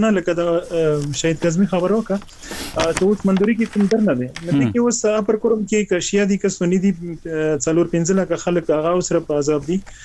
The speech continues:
Speaker 1: هم دې سره سم افغانستان ته کوم تجارت کېدو، او هغه تګ راتګ بند شوی دی، تجارت بند شوی دی، لکه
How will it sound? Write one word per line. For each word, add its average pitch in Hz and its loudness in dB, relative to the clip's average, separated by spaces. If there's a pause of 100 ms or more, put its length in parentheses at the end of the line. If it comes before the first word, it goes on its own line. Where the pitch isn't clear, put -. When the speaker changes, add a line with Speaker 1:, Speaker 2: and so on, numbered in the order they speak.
(260)
Speaker 1:
هم 190 2
دې 226 2 (100)
سره 220 2
سم 226 2
افغانستان 190 0
ته 196 0
کوم 196 0
تجارت 190 0
کېدو، 185 2 (540)
او 156 2 (100)
هغه 180 2
تګ 196 -2
راتګ 190 0
بند 175 -2
شوی 185 2
دی، 180 0
تجارت 165 -2
بند 165 -4
شوی 185 0
دی، 180 0
لکه 160 2